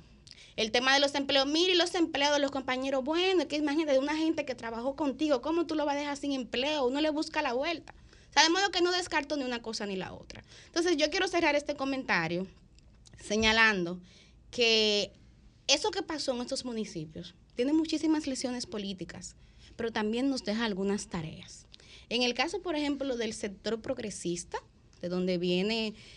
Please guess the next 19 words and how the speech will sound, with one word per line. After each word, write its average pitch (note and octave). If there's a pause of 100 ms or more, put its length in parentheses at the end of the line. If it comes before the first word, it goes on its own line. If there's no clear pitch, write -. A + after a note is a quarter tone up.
(120)
eh, F#3+
Manuel F#3
Jiménez, F3+
yo F#3
tengo B3+
meses D#4+
aquí G#3
en F#3
Sol F#3
de G#3
los G#3
Sábados F#3
diciendo F#3+ (720)
que F#3
tienen D#3+
que E3
hacer F3
la F3
tarea. C#4